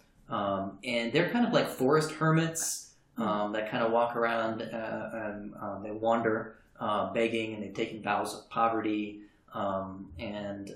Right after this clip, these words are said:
Speaker 1: uh, so they're a very different kind of model of, like, what a holy person is supposed to be like. So you've got multiple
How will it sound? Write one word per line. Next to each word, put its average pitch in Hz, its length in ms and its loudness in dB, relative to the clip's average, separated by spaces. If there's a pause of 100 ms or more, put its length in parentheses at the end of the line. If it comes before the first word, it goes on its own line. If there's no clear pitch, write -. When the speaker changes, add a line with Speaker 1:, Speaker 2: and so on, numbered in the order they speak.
Speaker 1:
uh, 98 140 -8
so - 120 -12
they're 180 140 2
a 135 80 0
very 151 340 8
different 131 420 4
kind 117 220 0
of 104 200 -6
model 104 600 2
of, 101 260 -4
like, 107 240 -6 (120)
what 107 180 -4
a - 40 -8
holy 120 320 -2
person - 400 -10
is - 120 -10
supposed - 360 -12
to - 40 -20
be - 140 -12
like. - 260 -8
So 156 100 -6
you've 156 80 -4
got 190 220 4
multiple 135 760 2